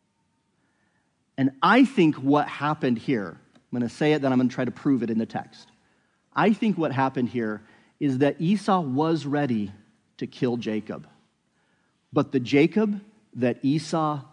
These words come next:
meets is not the same Jacob that Esau knew before. Something is different. Esau sees that something is different,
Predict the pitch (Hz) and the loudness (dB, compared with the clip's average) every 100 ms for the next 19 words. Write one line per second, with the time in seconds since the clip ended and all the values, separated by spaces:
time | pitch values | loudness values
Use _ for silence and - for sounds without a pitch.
0 | - 135 135 - - - - _ _ _ | -4 2 2 0 -10 -14 -16 _ _ _
1 | _ _ _ - 104 110 117 127 165 - | _ _ _ -8 -6 0 2 2 0 -4
2 | 165 - 151 139 131 123 120 - 98 104 | -8 -4 0 2 2 0 0 -4 -8 -10
3 | _ _ _ _ _ - 117 123 117 107 | _ _ _ _ _ -6 -4 -2 -2 -2
4 | 123 107 101 - - 110 104 90 98 82 | -4 -4 -6 -12 -4 -2 -2 -4 -12 -14
5 | 55 - - _ _ _ _ _ _ _ | -16 -18 -20 _ _ _ _ _ _ _
6 | _ _ _ _ _ _ - - 170 170 | _ _ _ _ _ _ -18 0 2 4
7 | 165 143 101 107 139 131 113 95 - - | 4 4 0 0 0 0 -10 -10 -14 -20
8 | _ _ _ _ _ _ _ - 156 156 | _ _ _ _ _ _ _ 0 0 2
9 | 151 127 - - - 196 180 113 135 - | 0 0 -4 -10 2 4 4 2 -4 0
10 | 127 120 120 104 113 110 110 101 - | -2 0 -2 -2 -6 -6 -8 -10 -12